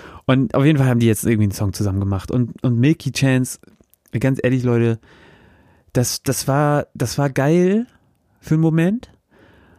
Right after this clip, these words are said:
aber irgendwie so dieses, dieses Gitarren-Techno-Ding, Git-, oder, oh, Entschuldigung, habe ich jetzt Techno gesagt? Es tut mir leid, es ist Elektro. What the fuck?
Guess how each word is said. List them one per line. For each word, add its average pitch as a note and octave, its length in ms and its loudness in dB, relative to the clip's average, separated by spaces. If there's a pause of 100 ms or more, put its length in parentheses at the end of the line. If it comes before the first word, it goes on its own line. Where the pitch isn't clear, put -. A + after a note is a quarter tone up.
(240)
aber C3 220 0
irgendwie E3+ 240 4
so E3 120 2
dieses, D3+ 540 -4 (1040)
dieses C#3 520 -4
Gitarren-Techno-Ding, D3+ 1500 0 (560)
Git-, - 360 -6
oder, C#3 280 0 (280)
oh, D#3 60 2
Entschuldigung, C#3 680 2 (200)
habe C#3+ 140 2
ich D#3 80 0
jetzt - 200 -12
Techno D3 300 -2
gesagt? A2 460 -2 (100)
Es - 140 -10
tut D#3 120 0
mir C#3+ 60 4
leid, C#3+ 380 2
es - 140 -4
ist - 160 -6
Elektro. C3+ 680 0 (800)
What D#3+ 220 -2
the D#3+ 60 -2
fuck? - 240 -2